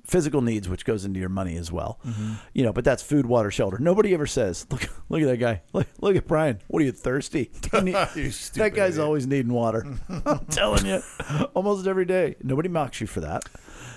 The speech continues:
Speaker 1: No, they need a house. Look at you. You can't just live out in the wild. Whatever.
Speaker 2: Mm-hmm.
Speaker 1: Intellectual needs, school,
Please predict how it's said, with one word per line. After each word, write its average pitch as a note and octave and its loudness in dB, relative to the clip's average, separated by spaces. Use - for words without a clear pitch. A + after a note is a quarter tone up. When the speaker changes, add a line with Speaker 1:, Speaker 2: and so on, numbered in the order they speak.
Speaker 1:
No, C#3 4
they C3 0
need D#3 2
a A#2 2
house. A#2+ 2
Look D3+ 0
at - -4
you. A#2+ 4
You A2+ 2
can't C3+ 0
just A#2 -2
live A#2+ 2
out A#2+ 4
in A#2+ -8
the G#2+ -2
wild. A2+ 2
Whatever. C#3 0
Speaker 2:
Mm-hmm. G#2+ -4
Speaker 1:
Intellectual C3 0
needs, E2+ -2
school, B2 0